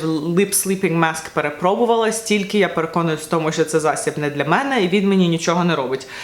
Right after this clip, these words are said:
Але коли мені приходять ось такі пробники, я їх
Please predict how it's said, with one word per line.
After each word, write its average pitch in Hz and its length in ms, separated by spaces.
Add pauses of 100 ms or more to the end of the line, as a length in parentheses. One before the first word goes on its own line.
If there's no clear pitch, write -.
(140)
Але 180 200
коли 233 220
мені 190 200
приходять 180 460
ось 165 100
такі 165 280
пробники, 269 580
я 175 120
їх - 200